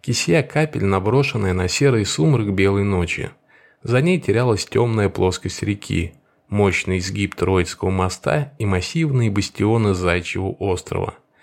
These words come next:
Даша шлепала босиком по лужам, помахивая модельными туфельками. Наплевать ей было на дождь. Юра шел следом, отстав шагов на десять.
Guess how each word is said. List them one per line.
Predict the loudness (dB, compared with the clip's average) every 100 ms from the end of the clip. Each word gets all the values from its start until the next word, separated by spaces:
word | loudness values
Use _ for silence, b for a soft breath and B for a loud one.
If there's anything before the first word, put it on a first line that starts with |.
| B B -8
Даша | 0 0 2 0
шлепала | 2 2 4 2
босиком | 2 0 0 0 0
по | 2
лужам, | 2 2 2 0 -2 -8
помахивая | -4 0 0 0 -2 0 0
модельными | 0 2 0 0 -2
туфельками. | -2 -4 -2 -4 -4 -4 -4 -8 b b b -4
Наплевать | -2 2 4 4 2
ей | 0
было | 2 2 2
на | 0 0
дождь. | 0 -2 -6 -20 _ _
Юра | -4 0 2 2
шел | 0 0 0
следом, | 0 0 2 0 -8 -14 -8
отстав | -6 -4 -2 -2 -2
шагов | -4 -2 -4 -4
на | -4
десять. | -2 -4 -4 -10